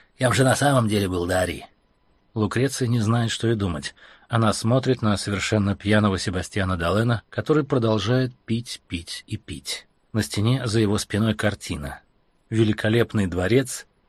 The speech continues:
из золота и серебра. Три тысячи двести двенадцатый год до нашей эры. Индия, город Хараппа.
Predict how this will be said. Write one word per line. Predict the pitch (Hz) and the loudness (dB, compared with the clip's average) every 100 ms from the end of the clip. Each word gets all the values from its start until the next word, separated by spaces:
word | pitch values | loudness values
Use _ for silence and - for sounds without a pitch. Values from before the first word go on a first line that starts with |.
| - | -4
из | 131 | -4
золота | 90 98 92 92 87 | -2 2 2 2 -2
и | 90 110 | -6 -4
серебра. | - 101 85 - - - _ _ _ _ _ _ _ _ _ _ _ _ _ _ _ _ _ _ _ _ _ _ _ _ _ _ _ _ _ _ _ _ _ _ _ _ _ _ _ _ _ _ _ _ _ _ _ | -4 -2 0 -2 -4 -12 _ _ _ _ _ _ _ _ _ _ _ _ _ _ _ _ _ _ _ _ _ _ _ _ _ _ _ _ _ _ _ _ _ _ _ _ _ _ _ _ _ _ _ _ _ _ _
Три | - 156 | 2 2
тысячи | 135 202 196 160 151 | 4 4 4 2 4
двести | 123 170 - | 6 4 4
двенадцатый | 131 131 139 135 - 113 107 | 2 4 4 2 0 -4 -4
год | 98 165 165 | 2 2 2
до | 120 123 120 | 2 2 4
нашей | 113 98 - 123 | 4 2 2 0
эры. | 139 131 80 - - _ _ _ _ 135 | 2 2 0 -6 -14 _ _ _ _ 0
Индия, | 151 147 170 165 139 _ _ _ _ | 2 4 4 4 0 _ _ _ _
город | 101 117 117 101 - - | 0 4 6 6 2 -8
Хараппа. | - 120 117 78 - - | 4 6 6 4 0 -12